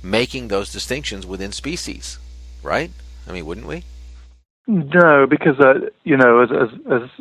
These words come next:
Speaker 2: as, as Darwin pointed out, even though there, there, there's no great, uh, there's no great distinction between human and,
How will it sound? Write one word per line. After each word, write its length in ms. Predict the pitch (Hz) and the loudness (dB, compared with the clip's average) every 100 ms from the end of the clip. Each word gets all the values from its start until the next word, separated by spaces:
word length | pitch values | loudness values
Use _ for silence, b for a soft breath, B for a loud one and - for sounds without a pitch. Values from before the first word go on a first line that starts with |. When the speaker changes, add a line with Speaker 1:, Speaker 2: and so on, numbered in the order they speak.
| 415 | -2
Speaker 2:
as, 200 | 139 120 - - 320 381 | 0 0 -4 -12 -6 0
as 160 | 143 120 | 0 2
Darwin 400 | 135 127 127 120 | 2 4 4 0
pointed 400 | 127 113 104 104 | 0 0 0 0
out, 180 | 104 113 | 2 2
even 260 | 110 104 | -2 -2
though 180 | 110 110 | 0 0
there, 300 | 101 107 - | 2 0 0
there, 300 | 160 120 117 | -10 -6 -6
there's 240 | 113 117 113 | -2 -4 -2
no 140 | 113 | -4
great, 400 | 101 113 107 98 - - b b b b b b - | 0 0 2 -2 -12 -20 b b b b b b -6
uh, 560 | 107 104 101 101 - 208 | -2 -2 -2 -4 -10 -10
there's 200 | 127 113 | -8 -4
no 120 | 117 | -4
great 280 | 113 110 104 | -2 -4 -6
distinction 640 | 110 - 131 131 - 113 | -14 -2 -2 -2 -6 -10
between 500 | 98 - 110 101 98 _ _ _ - | -10 -10 -10 -10 -16 _ _ _ -8
human 500 | 113 101 98 98 98 165 | -4 -4 -4 -8 -10 -12
and, 480 | 113 98 98 107 | -10 -10 -12 -16